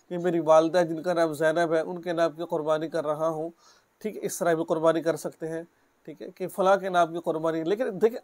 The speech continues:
कुर्बानी अल्लाह के लिए होती है, लेकिन सवाब उनको पहुँचाना होता है। एक तो तरीक़ाकार ये है, ठीक है,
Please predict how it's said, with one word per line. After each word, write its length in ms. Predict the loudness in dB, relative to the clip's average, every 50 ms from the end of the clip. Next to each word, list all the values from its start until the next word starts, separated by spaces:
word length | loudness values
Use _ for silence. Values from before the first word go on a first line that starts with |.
| _ _ 0
कुर्बानी 380 | 2 2 4 6 6 4 6 4
अल्लाह 220 | 4 6 8 6
के 140 | 6 6 4
लिए 140 | 4 4 6
होती 280 | 4 4 2 0 -6 -10
है, 60 | -10
लेकिन 200 | -8 -8 -8 -8
सवाब 400 | -4 0 4 8 10 10 8 8
उनको 200 | 2 0 -2 -2
पहुँचाना 400 | -2 -2 -4 -2 -4 -4 -4 -4
होता 240 | -6 -8 -8 -10 -12
है। 60 | -12 _ _ _ _ _ _ 0
एक 120 | 2 2 2
तो 180 | 2 0 -2
तरीक़ाकार 440 | -4 -2 0 0 0 4 6 6 6
ये 200 | 4 2 0 0
है, 140 | 0 0 -2 -4 _ _ _ _ _ _ _ -16
ठीक 160 | -16 -14 -14
है, 100 | -16 -18